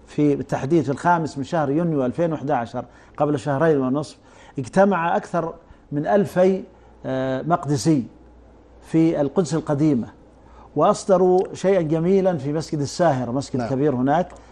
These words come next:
Speaker 1: وسط القدس، آه، سموه، آه، يعني، اسموها وثي-، وثيقة شرف هي، وسموها عهد القدس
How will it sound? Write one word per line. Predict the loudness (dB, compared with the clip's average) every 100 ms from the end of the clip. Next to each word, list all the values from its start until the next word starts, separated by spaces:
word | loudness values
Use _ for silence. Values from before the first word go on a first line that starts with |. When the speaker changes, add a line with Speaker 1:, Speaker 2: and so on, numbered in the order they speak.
| -20 -10
Speaker 1:
وسط | -4 -2 -2
القدس، | -2 -2 -4 -4 -18 -20 -20 -16 -2
آه، | 0
سموه، | 2 0 4 6 6 6 4 4 -4 -20 -20 -6
آه، | 0 2 2 0 -2
يعني، | -2 -2 0 0 0 -2
اسموها | -6 -2 0 4 6 4 2 -12 -20 -12 -8
وثي-، | 2 2
وثيقة | 2 -2 -2 -4 -2
شرف | 2 2 2
هي، | -2 -2
وسموها | -4 -6 0 2 2
عهد | 4 4 4
القدس | 0 -2 -6 -6 -18 -20